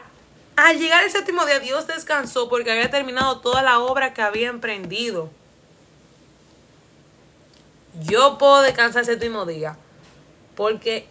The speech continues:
en los seis días yo hice todo lo que iba a hacer ya el séptimo para yo descansar.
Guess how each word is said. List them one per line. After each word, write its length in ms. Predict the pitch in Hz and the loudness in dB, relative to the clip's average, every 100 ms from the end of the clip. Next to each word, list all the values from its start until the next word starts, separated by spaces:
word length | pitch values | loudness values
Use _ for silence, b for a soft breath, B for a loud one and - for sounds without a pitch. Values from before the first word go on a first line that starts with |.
| - | -10
en 460 | 226 226 220 214 - - | -6 -4 -6 -10 -14 -10
los 340 | 196 247 240 | 2 2 4
seis 400 | - - 302 359 | 0 4 4 4
días 420 | 330 294 226 175 - - - - - - - 165 147 | 0 0 2 0 -2 -10 -20 -20 -20 -20 -20 -16 0
yo 240 | 226 247 | 4 4
hice 320 | 269 262 277 | 4 0 -2
todo 180 | 240 240 | 0 0
lo 140 | 254 247 | 0 0
que 100 | 254 | 0
iba 120 | 240 | 0
a 40 | |
hacer 280 | 208 226 226 | 0 -4 -2
ya 100 | 226 | -2
el 80 | 214 | -4
séptimo 400 | 214 214 226 220 | -6 -8 -8 -6
para 140 | 214 | -6
yo 80 | 214 | -8
descansar. 640 | 233 233 - - - - | -12 -10 -10 -10 -10 -10